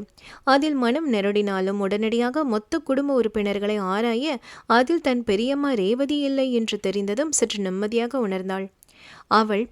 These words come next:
பலவிதமாக யோசித்துக் கொண்டிருக்கும் போதே அனைவரும் சௌமியாவை வரவேற்று குறுஞ்செய்தியை அனுப்பி-, அனுப்பினர்.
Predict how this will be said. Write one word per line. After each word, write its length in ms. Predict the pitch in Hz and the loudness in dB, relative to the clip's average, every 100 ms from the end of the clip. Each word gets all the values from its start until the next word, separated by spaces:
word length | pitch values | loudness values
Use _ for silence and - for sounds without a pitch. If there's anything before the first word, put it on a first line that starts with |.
| - | 2
பலவிதமாக 640 | 262 320 294 277 247 247 | 2 2 0 0 0 0
யோசித்துக் 500 | 262 196 240 262 254 | 0 2 0 -2 -4
கொண்டிருக்கும் 500 | 240 190 190 190 196 | -4 -2 -2 -4 -6
போதே 380 | 185 196 220 220 - | -4 -2 -2 -2 -2
அனைவரும் 580 | 233 233 254 254 262 269 | 2 4 4 2 0 2
சௌமியாவை 500 | 196 262 254 233 233 | 2 0 0 0 0
வரவேற்று 540 | 196 185 190 208 330 294 - | 0 -2 -2 -2 -2 -2 2
குறுஞ்செய்தியை 680 | 277 277 254 202 196 220 | 2 2 2 0 0 0
அனுப்பி-, 440 | 233 202 196 190 - | 0 -2 -4 -6 -2
அனுப்பினர். 520 | 202 226 208 185 | 0 2 0 -2